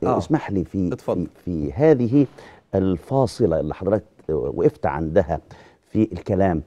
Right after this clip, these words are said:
Speaker 2: أسأل سؤال: هل بالإمكان أن تتحول العادة إلى طاعة؟
Speaker 1: آه، طبعًا.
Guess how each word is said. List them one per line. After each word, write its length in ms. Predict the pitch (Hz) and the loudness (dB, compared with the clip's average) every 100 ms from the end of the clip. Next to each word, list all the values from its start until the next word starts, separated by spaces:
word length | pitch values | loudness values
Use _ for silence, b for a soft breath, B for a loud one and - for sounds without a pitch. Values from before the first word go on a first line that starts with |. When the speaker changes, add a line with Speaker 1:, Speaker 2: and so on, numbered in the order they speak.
| b b b - | b b b -2
Speaker 2:
أسأل 260 | 185 190 190 | -2 -2 -4
سؤال: 360 | - 151 87 - | 0 2 0 -2
هل 400 | 98 202 262 220 _ _ _ _ _ _ _ - | -2 0 0 -2 _ _ _ _ _ _ _ -2
بالإمكان 640 | 147 233 175 151 131 104 - | 0 2 2 0 0 -2 -4
أن 80 | 87 | -8
تتحول 580 | 78 98 127 120 76 64 _ _ _ _ _ | -8 -8 -6 -2 -4 -6 _ _ _ _ _
العادة 560 | 127 92 113 104 67 65 - - | -8 -6 -6 -4 -6 -8 -8 -4
إلى 120 | 95 | -4
طاعة؟ 360 | - 98 67 - _ _ _ _ _ - | -4 -8 -8 -12 _ _ _ _ _ -12
Speaker 1:
آه، 120 | 117 | -10
طبعًا. 360 | - 123 98 | -8 -8 -8